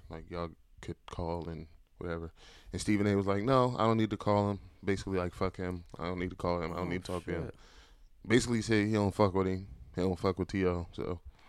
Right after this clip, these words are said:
Speaker 2: Has
Speaker 1: it's
Speaker 2: T O always been like that?
Speaker 1: a coon? Yes.
Speaker 2: Really?
Speaker 1: Yeah, T O is a fucking clown.
Speaker 2: Mm, I th-,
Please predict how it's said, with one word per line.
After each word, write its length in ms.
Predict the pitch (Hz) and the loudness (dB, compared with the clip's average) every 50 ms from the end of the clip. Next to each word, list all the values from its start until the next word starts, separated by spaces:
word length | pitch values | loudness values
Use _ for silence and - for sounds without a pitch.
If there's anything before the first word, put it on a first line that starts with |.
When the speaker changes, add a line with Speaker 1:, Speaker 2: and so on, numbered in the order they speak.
| - - - - - - - - | -20 -20 -20 -20 -20 -20 -10 -2
Speaker 2:
Has 160 | - 190 - - | 0 0 0 0
Speaker 1:
it's 60 | - | 0
Speaker 2:
T 160 | 240 247 269 | 0 4 6
O 40 | 262 | 6
always 220 | 247 247 254 262 247 | 6 6 6 4 0
been 160 | 233 262 277 | 0 0 0
like 180 | 302 320 320 - | 0 0 0 0
that? 220 | 359 359 370 403 - - - _ - - - - | -2 -2 -2 -4 -8 -16 -20 _ -20 -16 -8 -4
Speaker 1:
a 60 | - - | -2 0
coon? 520 | - - - 143 160 175 190 214 220 196 143 | 2 6 8 8 10 10 8 6 4 0 0
Yes. 460 | 107 92 90 98 117 131 - - - - _ - - - - - - _ | 2 4 4 4 2 -2 -6 -10 -12 -16 _ -20 -20 -20 -20 -20 -12 _
Speaker 2:
Really? 460 | - 165 339 466 539 554 554 523 480 - - _ _ - - - _ - - | -2 2 2 2 2 2 0 -4 -8 -12 -18 _ _ -20 -20 -20 _ -18 -14
Speaker 1:
Yeah, 160 | - 73 - - 80 | -12 -12 -12 -12 -12
T 160 | - 101 110 104 | -10 -8 -6 -4
O 40 | 87 | -4
is 80 | 82 | -6
a 360 | - - - - - - - - | -6 -8 -14 -16 -18 -14 -12 -12
fucking 340 | 73 - - 71 69 - - - - | -12 -12 -14 -16 -16 -16 -18 -20 -18
clown. 460 | - - 71 73 - - - - - - - - _ _ _ _ - - _ _ _ _ _ _ _ _ _ _ _ _ _ _ _ _ _ _ _ - - - _ - - | -16 -14 -14 -12 -12 -14 -14 -14 -16 -16 -20 -20 _ _ _ _ -20 -20 _ _ _ _ _ _ _ _ _ _ _ _ _ _ _ _ _ _ _ -18 -18 -18 _ -20 -16
Speaker 2:
Mm, 200 | - - - 50 - _ _ _ - - _ _ _ - | -16 -14 -14 -16 -18 _ _ _ -18 -18 _ _ _ -20
I 60 | - | -20
th-, 260 | - - - - - | -18 -18 -18 -18 -16